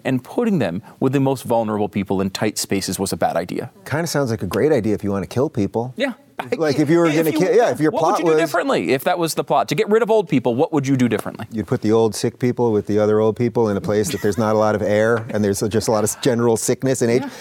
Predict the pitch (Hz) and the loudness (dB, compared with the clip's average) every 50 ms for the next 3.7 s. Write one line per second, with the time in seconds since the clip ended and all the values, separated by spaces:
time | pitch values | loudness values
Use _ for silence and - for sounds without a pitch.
0 | - - - - 147 160 185 196 277 262 - 285 262 - 220 196 151 147 143 135 | -18 -12 -8 -6 -4 -2 0 0 0 2 2 2 2 0 0 0 0 0 0 0
1 | 135 - 135 123 - 113 101 113 107 101 95 - 101 95 87 85 85 - 120 - | 0 0 -2 -4 -2 -2 -2 0 0 0 0 0 0 0 0 0 0 -2 -2 -2
2 | - 143 123 117 113 117 - 117 110 117 127 165 190 196 190 - - 156 143 - | 2 2 2 2 2 0 0 0 0 0 0 0 0 -2 -2 -2 0 -2 -2 -2
3 | - - - 131 120 - - - 95 82 76 78 - | -6 -8 -6 -6 -6 -4 -4 -4 -2 -2 -2 -6 -8